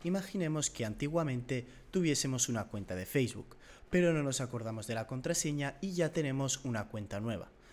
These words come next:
¿Cómo podemos eliminar esa cuenta? Es decir, la cuenta antigua que no tenemos la contraseña.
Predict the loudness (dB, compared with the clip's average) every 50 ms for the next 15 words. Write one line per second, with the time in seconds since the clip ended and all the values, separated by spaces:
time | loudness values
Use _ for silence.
0 | -20 -20 -20 -20 -20 -2 4 6 6 6 6 4 6 8 8 8 8 6 4 4
1 | 4 4 4 4 4 4 2 2 2 2 0 0 0 0 0 0 -2 -4 -8 -10
2 | -10 -10 -6 -4 -4 -2 -2 -4 -2 0 0 0 0 -2 -2 -2 -2 -2 0 2
3 | 0 2 2 0 0 -2 -2 0 0 0 2 2 0 -2 -2 -2 -2 -2 -2 -2
4 | -2 -2 -2 -2 -2 -2 -4 -4 -4 -4 -4 -4 -4 -2 0 0 0 0 0 -4